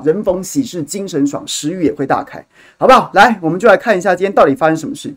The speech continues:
这一幕在环南市场，当时呢状况应该说是，我先跟大家简述一下好了。陈时中呢，今天这个环南市场昨天执行强制快筛，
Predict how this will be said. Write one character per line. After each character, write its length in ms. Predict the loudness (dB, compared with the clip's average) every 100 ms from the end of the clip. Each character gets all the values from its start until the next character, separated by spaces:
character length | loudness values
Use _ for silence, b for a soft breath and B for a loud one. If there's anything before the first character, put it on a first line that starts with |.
| b b
这 140 | 2 4
一 100 | 4
幕 260 | 2 0 _
在 220 | 0 0 _
环 160 | -4 -2
南 160 | 0 -4
市 160 | -4
场， 220 | -12 -14 -20 _ _ _ _
当 180 | 4 4
时 160 | 4 0
呢 140 | 2
状 180 | 2 2
况 180 | 2 2
应 80 |
该 140 | 4 4
说 200 | 6 4
是， 260 | 4 -8 -10 _ -6
我 80 | -2
先 100 | -2
跟 80 | 0
大 80 | -2
家 60 |
简 200 | -2 -6
述 220 | -6 -6 -6
一 20 |
下 140 | -6
好 140 | -12 -16
了。 80 | _ _ _
陈 160 | 4 4
时 140 | 6
中 220 | 6 6
呢， 160 | 6 4
今 180 | 0 2
天 180 | 2 2
这 120 | 0
个 80 | 0
环 120 | 0
南 140 | -2
市 100 | 0
场 140 | 0 2
昨 80 | 0
天 120 | 0
执 180 | -4 -4
行 160 | -4
强 160 | -2 -2
制 80 | 2
快 160 | 2
筛， 240 | 6 4